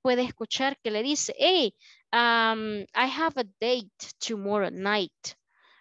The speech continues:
Ok, usted dice, "Tengo", usted tra-, entiende como, "I have a date tomorrow night."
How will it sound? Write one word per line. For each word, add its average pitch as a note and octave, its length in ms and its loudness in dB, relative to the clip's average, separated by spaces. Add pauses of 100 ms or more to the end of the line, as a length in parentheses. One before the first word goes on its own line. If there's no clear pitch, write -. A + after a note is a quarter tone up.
Ok, F#3+ 320 -8
usted G3+ 260 -2
dice, G#3 300 0
"Tengo", G#3 340 -2 (140)
usted - 280 -2
tra-, F#3 240 0 (120)
entiende G#3+ 500 2
como, F#3+ 340 0
"I G3+ 140 2 (100)
have A#3 240 2
a F3 40 4
date G#3+ 600 -2 (420)
tomorrow G#3+ 540 0
night." G3 440 -2